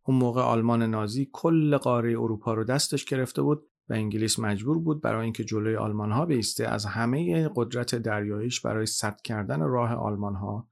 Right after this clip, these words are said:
استفاده کنه. می‌دونید دیگه، انگلیس یه جزیره است که فاصلهٔ کوتاهی با سواحل اروپا داره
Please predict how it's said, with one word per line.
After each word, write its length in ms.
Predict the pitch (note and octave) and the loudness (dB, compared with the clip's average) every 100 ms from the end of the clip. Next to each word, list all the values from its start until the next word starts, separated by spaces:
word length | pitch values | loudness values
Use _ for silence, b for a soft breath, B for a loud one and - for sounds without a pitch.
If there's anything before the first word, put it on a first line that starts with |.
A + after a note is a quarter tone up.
| - | -6
استفاده 540 | A2+ - G2+ - - | -4 -4 -6 -6 -8
کنه. 320 | - - - _ _ _ | -8 -12 -14 _ _ _
می‌دونید 340 | - B2+ A2 G#2+ | 0 2 2 0
دیگه، 200 | A2 - | -4 -4
انگلیس 500 | A2 A2 A2 A#2+ - | -4 -2 -2 -2 -2
یه 60 | B2 | -4
جزیره 560 | A#2+ A#2 A2 G#2 G#2+ | -2 -2 -2 -2 -2
است 200 | D#3 E3 | 0 0
که 80 | - | -2
فاصلهٔ 440 | - A2 - A2 A2 | -6 -4 -4 -4 -4
کوتاهی 720 | - A2+ A2 C#3 C#3 C#3+ D3+ _ - | -6 -6 0 2 2 0 -2 _ -2
با 260 | A#2+ A#2 | 2 2
سواحل 520 | A#2 A2+ G#2 G2+ G#2 | 2 0 0 -2 -2
اروپا 400 | G#2+ G#2 G#2 C#3 | -2 -2 -2 -2
داره 380 | D3 D3 D3 D#3 | 0 2 2 0